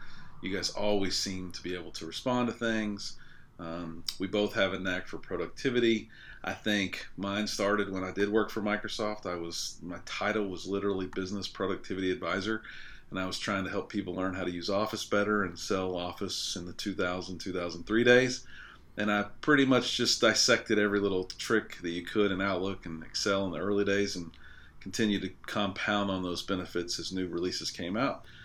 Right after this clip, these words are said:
And so that's one big piece of it. And then I think we both have a minimalist attitude around how things need to get done, but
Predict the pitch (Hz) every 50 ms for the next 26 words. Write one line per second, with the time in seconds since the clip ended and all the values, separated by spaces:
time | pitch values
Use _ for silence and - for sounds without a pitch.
0 | - - - - - - - - 147 151 147 - 120 123 143 151 143 139 127 120
1 | - - 135 120 - - 123 117 123 131 127 - - 123 123 127 131 131 120 -
2 | - 147 147 147 143 - 123 110 - 123 127 127 123 - 131 123 117 110 107 104
3 | 98 92 90 - - - - - - - - - - - - - - - - 95
4 | 104 110 120 127 127 123 123 123 120 120 - - - 104 110 117 117 120 120 -
5 | 131 127 127 123 113 107 104 104 107 104 107 104 104 101 101 101 - 110 95 101
6 | 104 104 104 104 101 - - - 110 104 104 95 98 98 101 101 107 107 113 95
7 | 107 107 - - 110 107 113 117 117 117 - - - - - - - - - -
8 | - 107 113 110 107 -